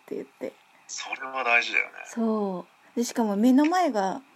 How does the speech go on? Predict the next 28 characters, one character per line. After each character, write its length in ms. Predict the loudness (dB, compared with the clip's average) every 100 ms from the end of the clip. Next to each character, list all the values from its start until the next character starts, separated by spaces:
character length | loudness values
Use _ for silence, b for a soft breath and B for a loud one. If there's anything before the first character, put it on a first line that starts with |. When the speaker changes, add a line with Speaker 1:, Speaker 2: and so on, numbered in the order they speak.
| B B B
Speaker 1:
マ 160 | 6 6
ン 120 | 6
シ 100 | 0
ョ 60 |
ン 140 | -6 -8
と 120 | -8
か 120 | -6
だ 80 | -6
っ 60 | -6
た 140 | -8
か 120 | -4
ら。 80 | -4
Speaker 2:
あ、 1200 | -4 -6 -10 _ _ _ _ _ _ _ _ -6 -6
も 80 | -8
う 40 |
そ 180 | -8 0
れ 140 | 0
は、 40 | 2
Speaker 1:
<laughs> 1200 | -2 2 6 6 6 4 0 0 0 0 -4 -6
Speaker 2:
そ 320 | -8 -6 -4 0
れ 100 | 2
は 80 | 2
も 120 | -2
う 0 |
危 1120 | -6 -4 -6 -8 -14 -20 _ _ -4 -2 0
な 120 | 0
い 40 |
や 80 | 0